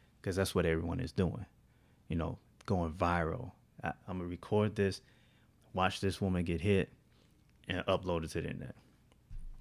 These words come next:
I decided, I decided that I was gonna call out to her, try to get her to, you know, pay attention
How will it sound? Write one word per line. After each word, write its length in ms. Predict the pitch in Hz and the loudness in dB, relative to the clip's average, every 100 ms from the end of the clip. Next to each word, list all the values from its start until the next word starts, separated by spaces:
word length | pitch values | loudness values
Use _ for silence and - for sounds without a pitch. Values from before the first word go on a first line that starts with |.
| - - - - - - | -18 -16 -14 -14 -10 2
I 180 | 113 131 | 6 8
decided, 720 | 117 107 - 82 - - 95 - _ _ _ _ - _ _ _ _ _ _ _ - | 6 4 0 -2 -4 -6 -10 -14 _ _ _ _ -20 _ _ _ _ _ _ _ 8
I 160 | 127 | 10
decided 840 | 147 139 - 113 98 92 90 90 101 - _ _ _ _ _ _ _ _ _ _ _ - | 10 6 6 6 8 6 4 2 -2 -12 _ _ _ _ _ _ _ _ _ _ _ 2
that 120 | 104 | 6
I 80 | 107 | 8
was 160 | 107 104 | 8 8
gonna 280 | 107 101 | 8 8
call 380 | 95 - 110 104 | 6 4 6 8
out 180 | 101 87 | 8 4
to 140 | - 92 | 2 0
her, 260 | - 104 - _ _ _ _ _ _ _ _ _ _ - | 0 -4 -12 _ _ _ _ _ _ _ _ _ _ -2
try 160 | 110 | 2
to 100 | 104 | 4
get 180 | 101 104 | 4 4
her 100 | 101 | 4
to, 260 | 98 95 87 - _ _ | 4 4 2 -6 _ _
you 80 | 92 | -6
know, 140 | - - | -4 -2
pay 200 | - 110 | 2 2
attention 640 | 98 - 98 - 87 85 | 2 0 0 0 -2 -2